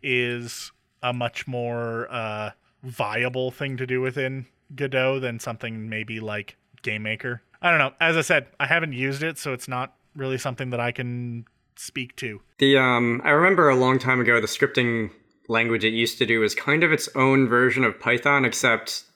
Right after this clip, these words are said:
Speaker 2: even weirder than Python, but I think now they use C sharp.
Speaker 1: Either way, it might be something that is worth checking out if you're, you know, if you're willing to try something that's, you know, free. Usually,
Speaker 2: Um,
Speaker 1: usually free,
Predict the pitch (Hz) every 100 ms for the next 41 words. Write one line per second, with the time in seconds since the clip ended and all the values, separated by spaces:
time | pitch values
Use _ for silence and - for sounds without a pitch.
0 | _ _ - 120 117 110 110 101 _ _
1 | _ - 113 120 139 135 127 131 127 135
2 | 117 110 - 120 107 117 110 110 - 110
3 | - 113 117 - 220 294 269 214 233 190
4 | 208 185 160 185 180 220 - 208 208 190
5 | 185 170 151 160 - 156 147 151 147 151
6 | - 147 131 131 131 127 123 123 - -
7 | _ - 131 117 104 - _ _ - 143
8 | 160 147 175 180 170 156 - 156 151 -
9 | 151 156 147 135 127 - _ _ _ 135
10 | 131 113 104 - _ _ - - 127 120
11 | 139 156 _ _ _ 131 165 196 170 202
12 | 190 180 180 143 127 123 120 117 143 208
13 | 175 196 175 147 - 143 139 139 139